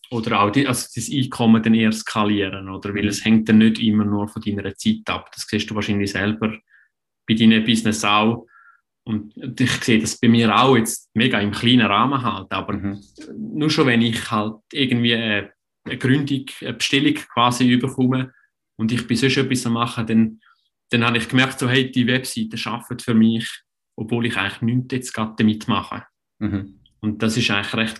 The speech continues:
Speaker 1: cool und das ist, das Buch ist echt recht inspirierend auch.
Speaker 2: Okay, perfekt. Ich
Speaker 1: Aber
Speaker 2: finde
Speaker 1: vielleicht ein bisschen too much manchmal, aber es ist echt recht gut.
Speaker 2: Okay. Ihr findet die Bücher natürlich auch verlinkt in den Shownotes sowie auf der Webseite w w w punkt mach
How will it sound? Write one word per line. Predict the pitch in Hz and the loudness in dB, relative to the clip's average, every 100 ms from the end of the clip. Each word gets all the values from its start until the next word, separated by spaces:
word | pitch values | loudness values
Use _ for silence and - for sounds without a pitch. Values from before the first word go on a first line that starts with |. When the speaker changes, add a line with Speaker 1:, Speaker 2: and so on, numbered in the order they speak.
| - | -4
Speaker 1:
cool | 113 107 | 0 0
und | 101 110 | -2 -6
das | 107 | -6
ist, | 110 - | -6 -6
das | - | -2
Buch | 131 - | 0 0
ist | 120 - - - _ _ _ _ _ _ _ - | -2 -4 -10 -20 _ _ _ _ _ _ _ -4
echt | 110 110 - - | -4 -6 -12 -10
recht | - - 127 139 147 | -8 0 0 0 0
inspirierend | 127 - 104 98 101 92 | -2 0 -2 -2 -4 -8
auch. | 95 104 - _ _ _ - | -10 -12 -16 _ _ _ -10
Speaker 2:
Okay, | 104 101 90 87 - _ _ | -8 -6 -6 -8 -16 _ _
perfekt. | - 101 92 - - - - | -8 -6 -6 -8 -16 -16 0
Ich | 113 | 2
Speaker 1:
Aber | 110 | 6
Speaker 2:
finde | 127 135 | 6 4
Speaker 1:
vielleicht | 143 | 2
ein | 131 | 2
bisschen | 139 135 | 2 2
too | 139 | 4
much | 127 120 - | 4 4 2
manchmal, | 110 98 101 95 | 2 2 0 -2
aber | 98 | -4
es | 110 | -4
ist | 123 - | -2 -2
echt | 107 - - _ - | -4 -6 -14 _ -8
recht | 98 - | -8 -8
gut. | 104 107 - - _ _ - | -12 -12 -18 -20 _ _ -10
Speaker 2:
Okay. | - - - _ - - - - | -6 -6 -8 _ -18 -16 -16 -6
Ihr | 104 | 0
findet | 131 147 | 2 2
die | 123 | 0
Bücher | 110 139 156 147 | 4 6 6 2
natürlich | 107 104 117 98 | 0 0 0 0
auch | |
verlinkt | 95 95 104 104 | 0 2 2 0
in | 95 | -4
den | 90 | 0
Shownotes | 92 101 107 107 104 | 4 6 4 2 0
sowie | 90 98 | -2 -2
auf | 98 | -2
der | 90 | 0
Webseite | 87 90 - 98 90 | 0 0 -2 -6 -2
w | 87 85 | -4 -4
w | 87 | -2
w | 90 | -4
punkt | - 87 - 87 | -4 -8 -6 -4
mach | 85 - | -4 -4